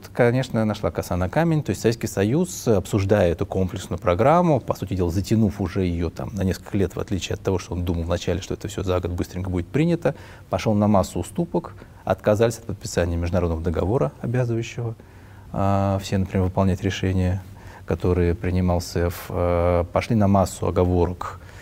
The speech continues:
и в том числе вот вещь, которую я открыл уже то-, после того, как книжка вышла, это, помимо опубликованной там на сто с чем-то страниц комплексной программы, была закрытая часть.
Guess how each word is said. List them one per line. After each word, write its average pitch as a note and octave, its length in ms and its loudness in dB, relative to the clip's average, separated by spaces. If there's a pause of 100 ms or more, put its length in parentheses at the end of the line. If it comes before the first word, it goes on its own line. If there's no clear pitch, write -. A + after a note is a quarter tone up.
(380)
и - 60 -2
в - 80 -8
том A#2 240 4
числе D3 560 -2 (340)
вот - 200 -8
вещь, F#2 160 0
которую F2 440 -2
я F2 120 2
открыл F2 240 -2
уже E2+ 140 0
то-, - 160 -6 (420)
после - 160 -4
того, F#2 160 4
как F#2+ 160 -6
книжка - 320 -4
вышла, C#3+ 420 -2 (520)
это, G#2 1800 2 (140)
помимо F2+ 500 2 (140)
опубликованной F2+ 760 2
там - 180 -10
на - 100 -6
сто - 140 -6
с - 40 -4
чем-то - 220 -8
страниц E2+ 500 -4 (300)
комплексной F#2 380 0
программы, C#3 480 2 (500)
была F#2+ 400 4 (100)
закрытая F2+ 440 0
часть. - 380 -10